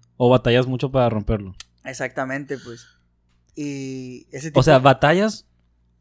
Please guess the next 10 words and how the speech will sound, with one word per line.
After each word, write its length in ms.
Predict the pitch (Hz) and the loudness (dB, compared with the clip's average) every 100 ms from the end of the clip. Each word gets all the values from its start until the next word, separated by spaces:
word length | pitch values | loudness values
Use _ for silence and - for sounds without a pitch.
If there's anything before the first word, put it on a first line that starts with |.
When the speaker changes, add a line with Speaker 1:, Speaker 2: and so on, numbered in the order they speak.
| _ | _
Speaker 1:
en 180 | 147 135 | -6 -4
romper 300 | 123 120 135 | -4 -2 -2
el 100 | 160 | -2
hielo 380 | 165 202 214 - | -4 -6 -8 -12
o 280 | - 127 120 | -4 -2 0
es 100 | 117 | -2
por 260 | - 139 135 | -4 -8 -6
decisión 440 | 135 127 117 123 | -6 -4 -4 -4
propia, 340 | 120 120 117 110 | -2 -4 -4 -10
güey? 160 | 101 | -12